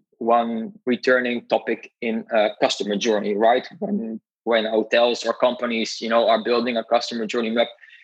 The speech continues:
people used to ask me, "Okay, we want to build trust. We want to build trust." Okay, one of the things building trust is, okay, humans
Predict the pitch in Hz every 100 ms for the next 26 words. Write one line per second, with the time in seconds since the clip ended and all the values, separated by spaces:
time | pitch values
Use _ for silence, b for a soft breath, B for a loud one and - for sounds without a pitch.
0 | _ - 104 113 110 110 117 - 113 -
1 | 113 120 135 131 120 92 98 104 120 113
2 | 110 117 110 - 135 - - - 190 208
3 | 202 - 117 - 139 - - - 101 120
4 | 104 - 107 117 127 123 139 131 120 139
5 | 131 123 135 131 - 120 117 - - _
6 | 110 110 107 127 143 139 139